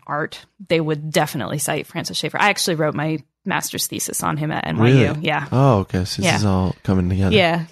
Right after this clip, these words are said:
Speaker 1: Yeah. So I think that, uh, made a big difference for people thinking about film. But it also was the seventies, which,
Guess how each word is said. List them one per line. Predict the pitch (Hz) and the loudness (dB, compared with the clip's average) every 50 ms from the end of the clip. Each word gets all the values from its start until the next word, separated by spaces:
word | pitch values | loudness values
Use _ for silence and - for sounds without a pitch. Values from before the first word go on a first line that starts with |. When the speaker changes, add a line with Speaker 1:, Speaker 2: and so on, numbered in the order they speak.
| _ _ _ _ - | _ _ _ _ -4
Speaker 1:
Yeah. | 185 165 - - 151 - _ _ - - - - - - _ _ _ | -2 0 0 -2 -4 -6 _ _ -18 -16 -16 -16 -16 -18 _ _ _
So | - - - 226 208 202 196 190 190 - - - _ _ _ | -4 0 4 4 6 6 6 6 4 2 -2 -10 _ _ _
I | - 208 | -2 -2
think | 208 - 226 220 208 - - - _ _ _ - | 0 2 2 2 2 0 -4 -16 _ _ _ -2
that, | 185 185 185 180 180 - - _ | 0 2 2 2 2 0 -2 _
uh, | - 208 190 185 185 180 180 175 | -2 2 4 4 4 4 4 4
made | 175 180 180 170 | 4 4 2 2
a | 165 | 2
big | 170 170 - | -2 -2 -2
difference | 175 156 - 160 - - | -4 -4 -4 -6 -8 -8
for | - - 170 | -8 -10 -10
people | 160 - - - - 127 - | -8 -10 -10 -6 -4 -4 -4
thinking | - - 170 165 170 | -4 -4 -6 -6 -4
about | 175 - - - | -2 -4 -4 -4
film. | - - 160 - 175 175 175 175 - | -6 -6 -4 -4 -4 -4 -6 -4 -2
But | - 196 | 0 2
it | 165 | 4
also | 151 220 233 240 - 226 | 4 4 4 2 2 0
was | 190 175 160 | 0 0 -2
the | 170 | -2
seventies, | - - 160 156 160 160 160 156 160 160 - | -2 0 0 0 0 0 0 -2 -2 -2 -2
which, | 170 165 - - - - | -2 -2 -2 -2 -6 -6